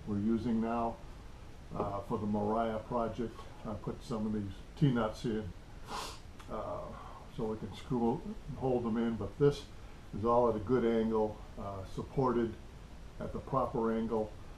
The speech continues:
and like I say again, it's, it's grooved and screwed, screwed, so I think it's gonna be quite tenacious. This is Mariah's answer to their project. Uh, terrible.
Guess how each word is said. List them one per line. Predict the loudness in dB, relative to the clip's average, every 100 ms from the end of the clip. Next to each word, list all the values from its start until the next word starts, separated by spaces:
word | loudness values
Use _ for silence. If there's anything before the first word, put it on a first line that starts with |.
| -12 -4
and | 0 2 2 2
like | 0 -2
I | 2
say | 2
again, | 4 2 2 -2
it's, | -6 -8
it's | -8 -4
grooved | 4 6 6 6
and | 2
screwed, | -2 2 6 6 6 -2 -10
screwed, | 6 10 12 10 4
so | 2
I | 2
think | 4 6
it's | 6 4
gonna | 0 0
be | 0 -2
quite | 2 2 2 -6 -14 -14 -14 -14 -14 -4
tenacious. | 0 4 4 4 2 0 4 4 6 10 10 10 4 -10 4
This | 6 6 4 -2
is | 2
Mariah's | 6 8 10 8 6 2 0 -6 -12 -14 -14 -14 -14 -14 -12 -2
answer | 0 0 -2 -6
to | -4
their | -2 -2
project. | -2 -4 -4 -4 -6 -10 -10 -12 -12 -12 -12 -12 -10 -6
Uh, | -4 -4 -6 -8 -12 -14 -12 -12 -12 -2
terrible. | 6 8 6 2